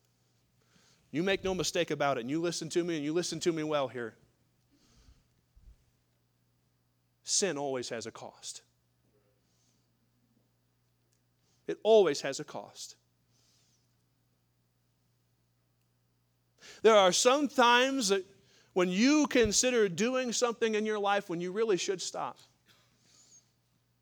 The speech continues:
Because while all you're thinking about is the profit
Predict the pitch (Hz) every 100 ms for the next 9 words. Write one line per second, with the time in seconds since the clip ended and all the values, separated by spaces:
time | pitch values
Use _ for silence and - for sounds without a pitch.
0 | _ _ - 185 185 202 208 208 220 302
1 | 294 302 - 277 269 254 214 208 214 190
2 | - 170 - 240 277 311 302 -